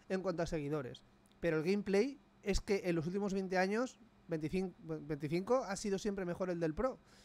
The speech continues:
Entonces, a quien le gusta el fútbol va a jugar siempre al pro. Por mucha basura que saquen de, eh, los de Konami, a veces queriendo, a veces sin querer,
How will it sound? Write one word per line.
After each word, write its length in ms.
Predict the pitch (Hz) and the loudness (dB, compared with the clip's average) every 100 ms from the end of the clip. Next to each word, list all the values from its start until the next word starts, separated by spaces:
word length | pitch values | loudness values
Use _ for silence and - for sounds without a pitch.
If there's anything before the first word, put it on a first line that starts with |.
| - | -16
Entonces, 380 | - 185 175 - - - - - - - | -4 0 0 -2 -12 -20 -20 -20 -16 2
a 140 | 196 | 2
quien 200 | - 190 | 4 4
le 60 | 180 | 4
gusta 240 | 208 226 | 4 4
el 60 | 233 | 2
fútbol 480 | 208 226 240 285 233 185 | 2 0 2 2 0 0
va 40 | |
a 40 | |
jugar 280 | 208 214 208 | 2 4 2
siempre 340 | 175 196 185 170 | 2 -4 -2 -4
al 80 | |
pro. 220 | 156 214 175 - - - | -2 -2 -4 -12 -20 -6
Por 220 | 190 170 | -2 0
mucha 420 | 180 247 - 247 | 2 -2 0 0
basura 540 | 240 220 - 220 220 202 | 2 0 -4 -2 0 0
que 100 | 196 | -2
saquen 580 | 202 190 190 185 175 165 - - - - | 0 0 2 2 2 -2 -12 -20 -20 -20
de, 560 | - 175 185 180 175 180 175 - | -6 0 2 4 2 0 -4 -6
eh, 520 | 190 180 170 170 175 | -2 0 2 0 0
los 180 | 175 175 | -2 0
de 100 | 165 | 0
Konami, 480 | 160 170 185 170 131 - | 0 2 2 0 -4 -6
a 120 | 160 | 0
veces 240 | 160 151 160 | 0 0 0
queriendo, 340 | 175 190 156 | 2 2 2
a 20 | |
veces 180 | 147 147 | -4 -4
sin 120 | 170 | -4
querer, 320 | 165 170 220 | 0 2 0